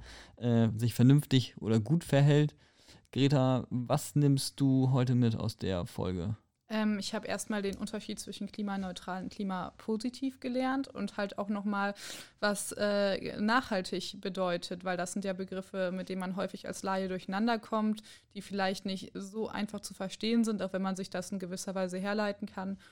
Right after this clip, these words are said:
Speaker 2: Und da fand ich's interessant, dass ich nochmal, ähm, ja, jetzt von Experten quasi erfahren hab, was die genau bedeuten, diese Begriffe, und wie die voneinander abzugrenzen sind.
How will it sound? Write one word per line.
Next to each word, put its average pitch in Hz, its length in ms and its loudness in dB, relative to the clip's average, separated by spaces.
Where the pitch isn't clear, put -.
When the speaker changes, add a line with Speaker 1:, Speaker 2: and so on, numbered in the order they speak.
Speaker 2:
Und - 80 -16
da 190 80 -4
fand 202 220 -2
ich's 196 120 -4
interessant, 190 600 -4
dass 185 120 -6
ich - 140 -10
nochmal, 180 580 -4
ähm, 180 460 -6
ja, 180 140 -4
jetzt 175 180 -6
von 196 160 -2
Experten 185 560 -6
quasi 180 380 -6
erfahren 180 440 -6
hab, 180 160 -8
was 180 180 -8
die 180 100 -8
genau 175 260 -4
bedeuten, 175 480 -4
diese 175 220 -18
Begriffe, 175 440 -12
und 170 160 -4
wie 175 120 -8
die 175 140 -20
voneinander 175 520 -4
abzugrenzen - 640 -10
sind. 170 320 -8